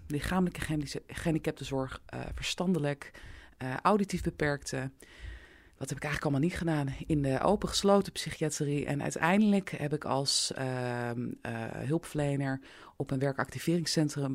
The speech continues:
gewerkt voor dak- en thuislozen. Dus waar veel mensen,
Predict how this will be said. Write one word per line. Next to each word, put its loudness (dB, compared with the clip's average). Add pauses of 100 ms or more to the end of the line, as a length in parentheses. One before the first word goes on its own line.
gewerkt -4
voor -6
dak- -4
en -4
thuislozen. -4
Dus -6
waar -8
veel -2
mensen, -8